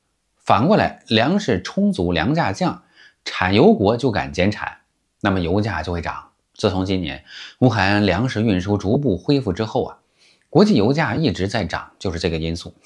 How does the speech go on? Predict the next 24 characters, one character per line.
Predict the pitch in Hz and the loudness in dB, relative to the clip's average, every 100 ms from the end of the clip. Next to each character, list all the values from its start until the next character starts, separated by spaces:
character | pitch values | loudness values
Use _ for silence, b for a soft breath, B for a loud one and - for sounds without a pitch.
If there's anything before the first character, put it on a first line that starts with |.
| B B _ B B B | B B _ B B B
尤 | 110 151 | 4 4
其 | 180 - | 4 0
乌 | 120 147 | 0 0
克 | - | -2
兰 | 69 90 - - | -8 -8 -10 -4
离 | 98 | -2
中 | 98 113 104 | 2 2 2
东 | 98 | 0
很 | 95 67 | -4 -10
近， | 69 82 - _ _ | -8 -8 -8 _ _
它 | - 117 | -4 0
这 | 113 | 2
样 | 107 95 | 0 0
大 | 117 98 | -2 0
量 | 92 | -2
的 | 87 | -4
便 | - 73 113 | -4 -4 -2
宜 | |
的 | 98 | -4
供 | 82 120 95 | -2 0 0
应 | 82 | -2
粮 | 71 92 | -4 -6
食 | - | -8
啊， | 78 | -10